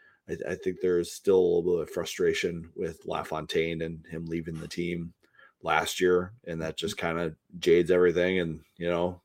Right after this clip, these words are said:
woulda, coulda probably comes into a couple of these guys' heads. So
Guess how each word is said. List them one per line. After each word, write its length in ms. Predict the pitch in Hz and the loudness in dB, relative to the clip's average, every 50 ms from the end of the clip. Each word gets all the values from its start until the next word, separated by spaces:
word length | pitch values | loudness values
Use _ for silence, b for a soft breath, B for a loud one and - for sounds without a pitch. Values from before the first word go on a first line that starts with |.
| _ _ | _ _
woulda, 220 | - 98 95 92 90 | 4 6 6 6 4
coulda 500 | - - 117 107 101 101 101 104 107 b b b b b b b b | 4 6 6 8 8 8 6 4 2 b b b b b b b b
probably 300 | - 92 92 92 92 90 - - - | 0 2 6 6 6 4 4 -2 -2
comes 280 | - 95 95 90 - | -2 0 0 0 0
into 320 | 98 90 92 90 87 90 85 - - _ _ _ | 0 2 4 2 2 2 0 -6 -16 _ _ _
a 60 | - - | -10 -4
couple 220 | - 95 87 92 | -4 -2 2 2
of 60 | 92 | 2
these 120 | 90 85 - | 2 2 0
guys' 260 | 87 90 87 - - | 2 2 2 2 2
heads. 420 | - 85 90 98 98 101 113 - b b b b b b b b b b b b b _ _ _ _ _ - _ _ _ _ _ _ _ _ _ - - - | 2 4 4 4 2 0 -4 -10 b b b b b b b b b b b b b _ _ _ _ _ -20 _ _ _ _ _ _ _ _ _ -16 -10 0
So 460 | - - 107 95 92 90 85 - | 10 12 12 12 12 10 8 2